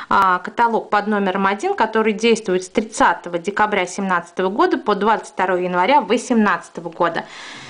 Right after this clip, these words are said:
А вот, м, сейчас у нас такой декабрь, всё, Новый год, Новый год, но, как всегда, после Нового года будут супер скидки январские,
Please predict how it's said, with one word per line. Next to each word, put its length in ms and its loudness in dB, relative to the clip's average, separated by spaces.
А 120 4
вот, 260 2
м, 460 2
сейчас 540 -2
у 20 -4
нас 160 -2
такой 300 0
декабрь, 640 0
всё, 320 -8
Новый 320 0
год, 260 0
Новый 240 2
год, 300 2
но, 100 2
как 220 0
всегда, 400 0
после 360 -2
Нового 300 0
года 380 0
будут 340 -2
супер 460 2
скидки 500 -8
январские, 680 2